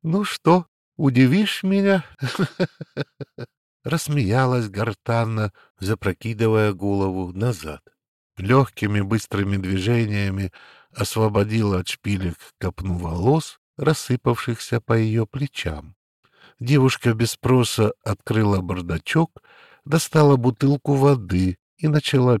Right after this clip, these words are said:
пить большими глубокими глотками.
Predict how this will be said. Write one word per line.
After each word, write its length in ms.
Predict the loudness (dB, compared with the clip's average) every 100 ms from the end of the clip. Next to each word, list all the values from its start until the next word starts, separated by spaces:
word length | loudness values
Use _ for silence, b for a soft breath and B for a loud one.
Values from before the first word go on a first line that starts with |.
| 0
пить 400 | 0 0 -2 -12
большими 680 | -2 0 0 -2 0 0 -2
глубокими 720 | 0 0 0 0 -2 -2 -2
глотками. 760 | 0 0 -2 -8 -8 -8 -14